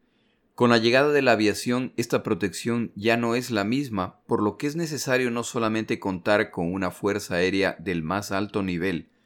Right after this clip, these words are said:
sino que hay que tener dispositivos de defensa adicionales. Después de todo, en este sentido, ya no son una isla.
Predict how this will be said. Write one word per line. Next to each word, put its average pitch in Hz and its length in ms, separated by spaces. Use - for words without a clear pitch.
sino 123 300
que 160 80
hay 147 80
que 151 140
tener 117 320
dispositivos 107 800
de 95 100
defensa 92 640
adicionales. 80 880
Después 123 360
de 123 120
todo, 113 400
en 107 140
este 139 240
sentido, 139 720
ya 113 300
no 117 160
son 127 360
una 87 320
isla. - 460